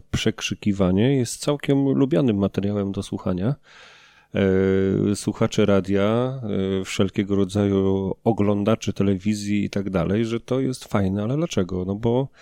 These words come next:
tam jest ten żywioł, temperament, jest emocja, a jeśli by poprosić tego słuchającego, żeby on odpowiedział nam, zastanowił się, co tak naprawdę tam było w tej treści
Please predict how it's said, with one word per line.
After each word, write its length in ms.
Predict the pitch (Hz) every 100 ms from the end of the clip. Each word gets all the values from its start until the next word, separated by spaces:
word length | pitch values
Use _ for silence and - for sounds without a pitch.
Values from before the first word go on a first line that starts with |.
| - - - -
tam 220 | 113 113
jest 220 | 110 -
ten 220 | 110 107
żywioł, 420 | 101 123 110 92 90
temperament, 760 | 101 95 101 85 92 123 131
jest 260 | 104 - 107
emocja, 680 | 92 87 - 101 127 156 -
a 300 | 95 98 131 156 151
jeśli 600 | 120 104 - 104 107 104
by 160 | 101 104
poprosić 560 | 104 - 117 - 101 -
tego 220 | 98 95
słuchającego, 920 | 101 95 98 92 - 117 98 92 95
żeby 400 | 101 101 98 98
on 220 | 98 98 98
odpowiedział 680 | 101 - 104 110 104 90
nam, 160 | 90 92
zastanowił 600 | 92 - 95 107 95 92
się, 240 | - 92 - - - - _ -
co 500 | - 123 131 143 - -
tak 200 | 110 104
naprawdę 500 | 104 - 113 120 101
tam 220 | 98 95
było 240 | 104 113
w 60 | 101
tej 180 | - 95
treści 640 | - 87 - 113 127 160